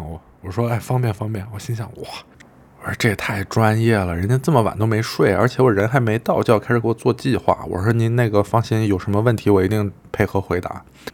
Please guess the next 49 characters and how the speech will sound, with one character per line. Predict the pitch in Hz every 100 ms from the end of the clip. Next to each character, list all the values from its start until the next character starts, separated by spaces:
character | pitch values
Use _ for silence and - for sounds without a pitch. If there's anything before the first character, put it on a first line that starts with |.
| -
就 | 120
简 | 113 101 95
单 | 104 127
地 | 135
了 | 110 110
解 | 113
了 | 101
我 | 107
的 | 98 98
年 | 92 98
纪、 | 120
身 | 107 113
高、 | 113
体 | 117 90
重 | 113 123
这 | 104
些 | 95 101 104
信 | - 101
息 | - 98
以 | 90
后， | - 101 92
又 | 101
问 | 113 110
我 | 87 87
说 | - 98 98 - - - - _ _
：“呃， | - 92
之 | 90 120
前 | 117 113
有 | 90
没 | 87
有 | 113
专 | 101 110
业 | 120 110
运 | 101 113
动 | 113 113
的 | 95 82
背 | - 101
景？” | 87 78 - _ _ _
我 | -
说 | 90 117
：“我 | 120 101 95 90 90 - - _
小 | - 95
学 | 92 98
的 | 120
时 | 117 98
候 | 101 101
参 | 98 107
加 | 107 98
过 | 101 104 101 98